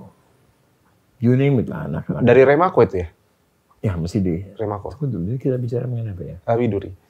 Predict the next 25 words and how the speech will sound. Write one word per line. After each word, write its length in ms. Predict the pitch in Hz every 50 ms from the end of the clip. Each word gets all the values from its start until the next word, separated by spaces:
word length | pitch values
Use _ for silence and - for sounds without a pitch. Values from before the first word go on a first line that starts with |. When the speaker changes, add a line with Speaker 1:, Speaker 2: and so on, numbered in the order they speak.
| _ _ _ _ _ _ _ _ -
Speaker 1:
Oke. 340 | 139 147 - 113 - - - _ _ _ _ _ _ _ _ _ _ -
Widuri 400 | 131 135 135 127 143 160 180 214
mesti 240 | 196 196 175 - 190
Rema-, 300 | 165 165 160 170 185 180
Remako 680 | - - 104 117 131 147 160 160 - - 85 - - -
ya. 180 | - 139 - - 151 - - - - - _ _ - - _ _ _ _ _ _
Speaker 2:
Si 220 | _ _ - - 127
penulis 460 | 117 - 117 113 110 110 110 110 -
Widuri 340 | - 113 110 107 104 104 104
itu 120 | 95 -
sempat 320 | 139 - 127 104 - 110 -
tidak 200 | - 107 101 104
Speaker 1:
Ah, 260 | 107 131 135 139 139
iya, 160 | 127 123 123 131
Speaker 2:
diperhitungkan 140 | 127 - 110
Speaker 1:
gini, 140 | 107 101 98
Speaker 2:
gitu. 120 | 95 95 - 104
Speaker 1:
gini. 160 | 101 101 90 - - - - _ _ _ _ _ _ _ _
Speaker 2:
Adrian. 440 | - - 113 113 110 117 127 120 120 123
Speaker 1:
Jadi 280 | 127 120 104 113 135 -
Adriadi. 640 | - - 107 107 98 90 95 92 82 73 73 76 76 - _ _ -
Speaker 2:
Adriadi. 460 | - 104 92 95 104 98 95 95 -
Speaker 1:
Jadi 400 | - 104 110 107 110 120 135 170 180 160 131 - _ - -
hampir 380 | - - 147 156 185 185 170
penuh 320 | 156 214 208 208 202 202